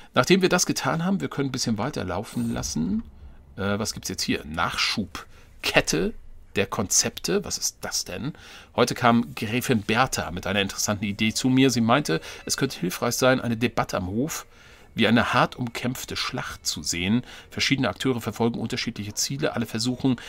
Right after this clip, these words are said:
die Unterhaltung zu ihren Gunsten zu lenken, aber nur einer wird obsiegen. Okay.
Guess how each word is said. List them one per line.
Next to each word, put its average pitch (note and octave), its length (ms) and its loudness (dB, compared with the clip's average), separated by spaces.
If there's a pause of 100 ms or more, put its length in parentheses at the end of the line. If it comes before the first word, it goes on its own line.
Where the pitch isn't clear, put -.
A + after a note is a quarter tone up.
(140)
die A2+ 60 -2
Unterhaltung G#2+ 500 0
zu - 140 -4
ihren G#2+ 240 -8
Gunsten A2+ 420 -4
zu - 140 -4
lenken, F2+ 240 -2
aber F#2+ 140 -4
nur G2+ 180 -4
einer G2 240 -2
wird G#2+ 120 -10
obsiegen. F#2+ 680 -6 (680)
Okay. A#2 640 0